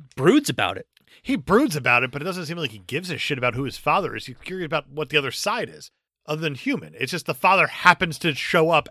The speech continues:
Speaker 2: at that point.
Speaker 1: I don't
Speaker 2: It's
Speaker 1: know.
Speaker 2: kind of like the end of Waterboy. "I'm your daddy.
Speaker 1: <laughs>
Speaker 2: I'm Roboito."
Speaker 1: Well, yeah, but here's,
Speaker 2: <laughs>
Speaker 1: Peter starts the movie with no dads, and he ends it with two dead dads. So, like,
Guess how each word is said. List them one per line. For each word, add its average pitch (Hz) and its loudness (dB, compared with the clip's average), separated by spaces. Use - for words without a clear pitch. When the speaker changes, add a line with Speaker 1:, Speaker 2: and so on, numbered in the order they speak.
Speaker 2:
at 143 2
that 143 0
point. - -2
Speaker 1:
I 117 -2
don't 92 -2
Speaker 2:
It's 95 2
Speaker 1:
know. - -4
Speaker 2:
kind 226 6
of 185 -2
like 156 0
the 170 -4
end 180 -6
of 135 -10
Waterboy. 131 -2
"I'm 330 0
your 320 2
daddy. 285 -2
Speaker 1:
<laughs> - -2
Speaker 2:
I'm 294 2
Roboito." 311 4
Speaker 1:
Well, 196 4
yeah, 196 10
but - 2
here's, 226 2
Speaker 2:
<laughs> - -16
Speaker 1:
Peter 269 4
starts 220 8
the 180 -2
movie 165 6
with 131 2
no 156 4
dads, 110 2
and 107 -8
he - -12
ends 196 -4
it 156 -2
with 131 -8
two 196 -4
dead 175 -2
dads. - -10
So, 202 -4
like, 214 -2